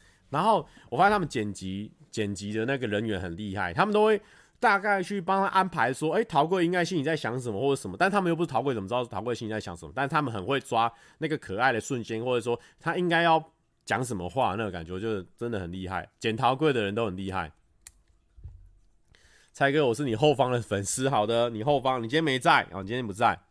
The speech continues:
然后还有一个就是那个拍那个介绍吉他，就怡园借吉他那个节目。然后好，大家各处的粉丝，你们好。然后刚开始怡园要问我说，因为我们常常在那个野人，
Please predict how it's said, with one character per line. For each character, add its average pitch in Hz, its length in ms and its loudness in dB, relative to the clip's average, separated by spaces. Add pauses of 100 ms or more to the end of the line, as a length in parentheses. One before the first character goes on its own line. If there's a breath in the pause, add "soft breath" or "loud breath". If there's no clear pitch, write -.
(680 soft breath)
然 147 140 4
后 220 60 4
还 202 160 8
有 156 60 4
一 185 100 2
个 170 200 4
就 170 160 -2
是 170 140 -2
那 175 140 -2
个 135 440 0 (600 soft breath)
拍 165 260 4
那 165 180 2
个 113 640 2 (200)
介 165 160 4
绍 151 180 6
吉 117 180 -6
他， 127 200 2
就 156 80 2
怡 139 120 -2
园 139 200 2
借 147 160 0
吉 110 120 -6
他 120 160 0
那 127 60 -2
个 117 80 0
节 92 180 -6
目。 98 240 -6 (380 soft breath)
然 95 140 -8
后 120 200 2
好， 135 240 8
大 170 200 8
家 175 400 8
各 185 160 4
处 180 180 4
的 147 100 6
粉 131 160 2
丝， 156 180 2
你 156 100 2
们 123 100 0
好。 120 400 4 (500 soft breath)
然 117 120 -4
后 147 500 4 (220)
刚 190 160 4
开 202 140 8
始 139 220 0
怡 151 100 0
园 151 200 4
要 156 140 0
问 165 200 6
我 107 160 0
说， 165 140 -2
因 202 60 6
为 208 60 6
我 160 40 4
们 120 100 -2
常 127 200 0
常 123 180 -2
在 147 140 0
那 151 80 0
个 127 100 -2
野 101 140 -2
人， 95 280 -6